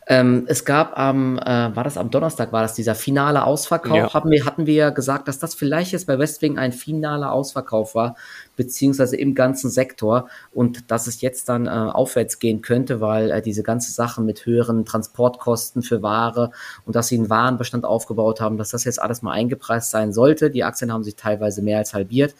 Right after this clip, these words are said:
Speaker 1: und gestern hat's dann wirklich einen schönen Schlag nach oben getan. Ich glaub, Home vierundzwanzig war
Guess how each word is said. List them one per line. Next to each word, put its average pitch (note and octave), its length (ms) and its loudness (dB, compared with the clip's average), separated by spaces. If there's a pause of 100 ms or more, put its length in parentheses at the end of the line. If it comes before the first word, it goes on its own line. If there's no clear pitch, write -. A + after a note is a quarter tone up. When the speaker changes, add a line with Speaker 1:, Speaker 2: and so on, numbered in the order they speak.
(400)
Speaker 1:
und A#2 220 -4
gestern B2+ 500 2
hat's B2 200 0
dann A2+ 180 0
wirklich C3+ 260 -2
einen A2 80 -2
schönen D3 280 0
Schlag - 380 -4
nach G#2+ 140 -6
oben G2+ 220 0
getan. G#2+ 260 -4
Ich - 80 -10
glaub, A2+ 240 -4
Home A#2 160 0
vierundzwanzig A#2+ 640 -4
war G#2 300 0